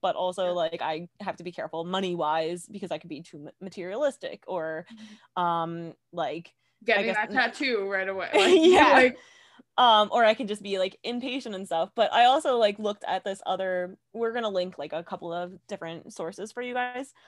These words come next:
Speaker 1: Um, but this other site, uh, kind of an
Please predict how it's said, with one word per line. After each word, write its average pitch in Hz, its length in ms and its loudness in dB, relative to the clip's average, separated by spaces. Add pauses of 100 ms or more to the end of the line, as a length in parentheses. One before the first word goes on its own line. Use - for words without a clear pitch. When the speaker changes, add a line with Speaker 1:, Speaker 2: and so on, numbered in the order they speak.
(240)
Speaker 1:
Um, 180 420 0 (280)
but 185 360 4
this 208 260 -4
other 190 240 0
site, 190 380 -6 (640)
uh, 190 120 0 (100)
kind 254 180 -4
of 214 100 -6
an 175 680 -8